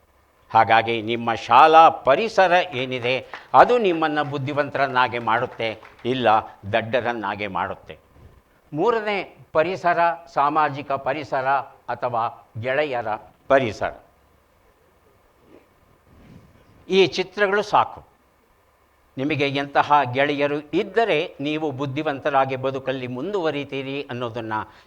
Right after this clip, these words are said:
ಈ ಚಿತ್ರ ಮಾತ್ರ ಹೇಳುತ್ತೆ. ಹೆಚ್ಚಿನ ವಿವರಣೆ ಬೇಕಾಗಲ್ಲ ಅಂತ ಭಾವಿಸ್ತೇನೆ. ಕಲಿಕೆ, ನೆನಪು ಮತ್ತು ಯಶಸ್ಸಿನ ಗುಟ್ಟು ಏನು ಅಂತ ಕೇಳೋದಾದರೆ,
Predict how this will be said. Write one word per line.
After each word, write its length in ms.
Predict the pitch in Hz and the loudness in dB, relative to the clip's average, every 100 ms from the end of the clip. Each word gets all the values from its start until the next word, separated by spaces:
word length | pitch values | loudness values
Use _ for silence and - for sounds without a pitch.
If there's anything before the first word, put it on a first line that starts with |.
| - | -10
ಈ 120 | 123 | -10
ಚಿತ್ರ 380 | - 127 - 143 | -8 -14 -4 -2
ಮಾತ್ರ 360 | 120 120 - | -2 -4 -4
ಹೇಳುತ್ತೆ. 520 | 113 110 120 120 147 160 - _ _ _ _ _ _ _ | -4 -4 -4 -4 -4 -4 -8 _ _ _ _ _ _ _
ಹೆಚ್ಚಿನ 360 | 180 190 - 208 170 | -4 -4 -8 -6 -4
ವಿವರಣೆ 600 | 156 139 139 127 127 110 _ | -4 -4 -4 -8 -12 -14 _
ಬೇಕಾಗಲ್ಲ 600 | 113 143 - 131 127 117 113 113 - | -6 -4 -2 -2 -2 -4 -4 -4 -8
ಅಂತ 180 | 123 113 | -14 -8
ಭಾವಿಸ್ತೇನೆ. 720 | 117 113 110 104 - 87 76 _ _ _ _ _ _ _ | -8 -4 -4 -6 -12 -16 -18 _ _ _ _ _ _ _
ಕಲಿಕೆ, 500 | 160 196 214 220 220 | 0 0 0 -2 -4
ನೆನಪು 640 | 160 147 165 170 185 190 185 | -4 -6 -4 -4 -4 -4 -4
ಮತ್ತು 260 | 143 139 151 | -6 -6 -8
ಯಶಸ್ಸಿನ 720 | 110 131 160 214 - 196 147 | -6 -6 -2 -4 -4 -8 -6
ಗುಟ್ಟು 560 | 131 117 190 220 _ 226 | -6 -6 -8 -8 _ -10
ಏನು 640 | 185 175 156 147 160 151 151 | -6 -4 -4 -4 -6 -6 -10
ಅಂತ 160 | 131 127 | -8 -8
ಕೇಳೋದಾದರೆ, 920 | 120 117 120 110 95 85 123 165 | -6 -6 -6 -6 -8 -6 -10 -10